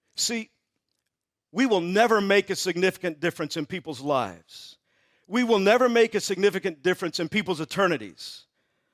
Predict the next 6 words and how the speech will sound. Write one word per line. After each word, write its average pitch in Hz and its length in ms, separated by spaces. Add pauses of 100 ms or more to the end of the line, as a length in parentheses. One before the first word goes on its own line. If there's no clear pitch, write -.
(140)
unless 202 340
we 196 120
stay 180 840 (480)
close 190 340
to 170 120
God. 131 380